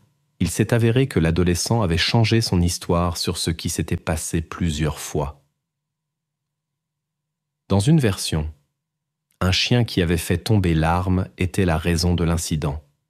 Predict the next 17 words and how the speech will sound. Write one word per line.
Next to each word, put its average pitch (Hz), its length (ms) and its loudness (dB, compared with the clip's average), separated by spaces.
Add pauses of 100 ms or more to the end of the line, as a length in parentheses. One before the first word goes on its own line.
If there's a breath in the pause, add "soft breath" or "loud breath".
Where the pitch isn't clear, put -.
(600)
Plus 90 240 -2
tard, 85 560 -2 (300)
une 85 180 2
histoire 101 460 2
est 85 160 0
apparue 87 360 0
sur 87 200 -2
la 82 80 0
façon 101 340 0
dont 82 160 2
Cory 107 440 0
aurait 82 200 2
trébuché 113 640 0
sur 92 220 -2
l'arme 90 260 2
au 80 60 0
sol, 95 500 0